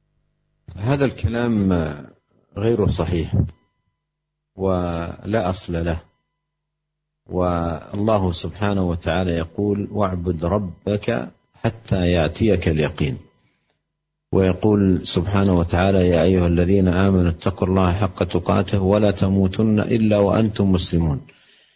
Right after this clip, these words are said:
فالشريعة والأحكام والأعمال باقية مع العبد إلى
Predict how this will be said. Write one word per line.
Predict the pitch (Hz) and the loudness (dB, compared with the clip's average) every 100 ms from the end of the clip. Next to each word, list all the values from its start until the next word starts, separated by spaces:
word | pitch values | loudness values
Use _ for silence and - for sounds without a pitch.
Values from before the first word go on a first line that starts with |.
| _ _ - | _ _ -2
فالشريعة | - - 104 123 107 95 | 0 2 4 4 4 4
والأحكام | 87 85 82 80 - 101 - 85 - 101 98 92 | 4 4 2 0 0 0 0 0 2 2 4 4
والأعمال | 85 85 78 90 98 98 90 | 2 2 0 2 4 4 2
باقية | 82 110 107 - 92 | 2 2 2 2 2
مع | 90 95 95 | 4 2 2
العبد | 85 110 98 95 | 2 0 0 0
إلى | 110 | 2